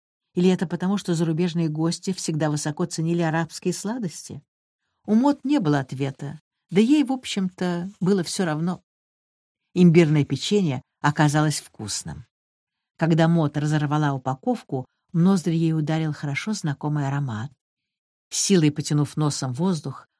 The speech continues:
Мот ощутила смесь ароматов корицы, имбиря, пряной гвоздики. Традиционные запахи Рождества. Мот погрузилась в очередное воспоминание, довольно свежее, в принципе, пятнадцать,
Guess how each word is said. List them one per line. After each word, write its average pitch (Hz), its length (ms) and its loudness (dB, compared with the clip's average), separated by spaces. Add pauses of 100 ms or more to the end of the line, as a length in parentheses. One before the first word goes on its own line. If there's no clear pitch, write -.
Мот 165 240 2
ощутила 147 460 -2
смесь 131 360 -6
ароматов 131 480 -8
корицы, 151 640 -6
имбиря, 139 640 -4 (220)
пряной 139 360 -2
гвоздики. 110 880 -6 (720)
Традиционные 185 920 -2
запахи 139 500 -6
Рождества. 123 960 -8 (1040)
Мот 294 280 2
погрузилась 226 640 -2
в 190 60 -4
очередное 180 720 0
воспоминание, 135 920 -6 (340)
довольно 247 360 4
свежее, 185 720 -2 (200)
в - 120 -20
принципе, 160 680 0 (720)
пятнадцать, 185 720 0